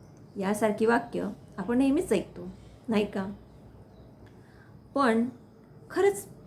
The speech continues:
अ, मित्रांनो, हे पालकांचं पृथक्करण, डायव्होर्स, अ, पतीपत्नींचं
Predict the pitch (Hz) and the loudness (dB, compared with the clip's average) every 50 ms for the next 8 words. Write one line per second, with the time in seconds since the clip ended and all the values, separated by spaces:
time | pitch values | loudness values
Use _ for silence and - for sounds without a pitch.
0 | - - - - - 214 214 208 202 202 202 202 202 196 196 190 185 180 185 185 | -20 -20 -20 -10 -4 0 2 4 4 6 6 4 4 4 2 0 0 0 0 -2
1 | 190 202 - - - - - - - - 208 208 208 208 208 - 214 190 190 208 | -2 -4 -6 -10 -18 -20 -20 -14 -4 2 4 6 6 6 4 2 0 2 2 2
2 | 202 202 202 220 202 - 196 - - - - 196 - - 190 185 180 180 180 180 | 0 0 0 -2 -4 -8 -10 -12 -10 -8 -8 -8 -6 -4 -4 -2 -2 -2 -2 -2
3 | 180 180 180 170 175 185 175 175 175 175 175 175 180 185 185 - - - - - | -2 0 0 2 2 2 0 0 -2 0 0 0 0 0 0 -2 -6 -12 -18 -20
4 | - - - - - - - 196 190 190 190 190 185 - 202 196 202 196 - 202 | -20 -20 -20 -20 -20 -12 -8 -4 -2 -2 -2 -2 0 0 0 0 0 0 0 0
5 | 202 202 - 190 185 185 190 - - 185 185 | -2 0 0 0 0 0 0 -2 -4 -4 -4